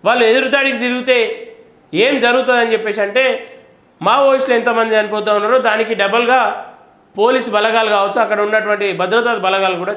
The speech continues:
చనిపోయే అవకాశాలు ఉంటాయి, అట్లాంటి ప్రమాదాలు ఉంటాయి. ఇక్కడ మళ్ళీ ఎవరు చనిపోతూ ఉన్నారంటే,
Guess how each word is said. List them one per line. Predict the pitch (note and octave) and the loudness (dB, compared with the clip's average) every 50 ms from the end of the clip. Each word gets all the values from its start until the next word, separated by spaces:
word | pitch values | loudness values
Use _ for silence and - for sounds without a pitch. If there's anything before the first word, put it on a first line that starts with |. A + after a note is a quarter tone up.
| - F3 | -6 -6
చనిపోయే | E3 E3 F3 F3+ F3 | -6 -6 -4 -2 0
అవకాశాలు | E3 D3 D#3 D3+ E3+ F#3+ - G#3 F3+ E3 | 0 0 0 -2 -4 -4 -2 -4 -4 -4
ఉంటాయి, | D#3 D#3 D#3+ F3+ F3+ | -4 -4 -4 -2 -4
అట్లాంటి | D3+ - F3 E3+ E3 D3+ | -2 -2 -4 -4 -4 -4
ప్రమాదాలు | - E3 D#3+ G3 A3 A#3 A3+ G#3 F#3+ E3+ | -4 -4 -2 0 0 0 2 0 0 -2
ఉంటాయి. | D3+ - A#2+ A#2 - - - - _ _ _ _ _ _ _ _ _ _ _ - | -4 -8 -10 -14 -16 -20 -20 -20 _ _ _ _ _ _ _ _ _ _ _ -2
ఇక్కడ | A3 B3+ B3+ | 0 0 2
మళ్ళీ | A#3+ A#3+ A#3 B3 C4+ D4 C#4+ | 2 2 2 2 2 2 2
ఎవరు | C4 B3+ B3+ C#4 | 2 2 2 2
చనిపోతూ | C#4 C4 C4 C4 B3+ C4 B3+ B3+ B3+ B3 | 2 2 0 2 2 0 2 2 2 2
ఉన్నారంటే, | B3 B3 B3 B3 A#3+ A3+ A3+ C4+ D4+ D#4 D#4 D#4 D#4 - | 2 0 0 0 0 0 0 0 0 0 0 -2 -6 -10